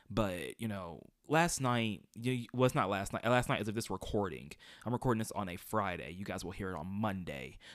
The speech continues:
Um, but last night, Thursday, which is a Thursday for me, October twenty-sixth, um, we actually went to the Rod Wave concert. You know, for me, you know, um,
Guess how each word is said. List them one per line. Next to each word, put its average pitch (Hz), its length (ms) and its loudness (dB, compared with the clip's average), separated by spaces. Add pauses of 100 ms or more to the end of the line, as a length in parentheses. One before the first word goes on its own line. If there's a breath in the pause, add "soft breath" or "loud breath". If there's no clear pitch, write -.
(160 loud breath)
Um, 104 220 2
but 101 200 0
last 143 400 0
night, 101 540 0 (220)
Thursday, 101 560 2
which 107 160 0
is 101 80 -2
a 98 40 -2
Thursday 98 380 0
for 101 140 -8
me, 98 320 -6
October 101 320 -4
twenty-sixth, - 720 -4 (400 loud breath)
um, 95 180 -2
we 123 100 4
actually 143 200 2
went 139 100 -2
to 143 40 -4
the 120 100 2
Rod 107 320 0
Wave 117 220 -2
concert. 80 480 -8 (120)
You 135 140 2
know, 156 160 4
for 160 140 0
me, 214 340 2 (380 loud breath)
you 135 140 6
know, 135 360 4 (140)
um, 117 440 0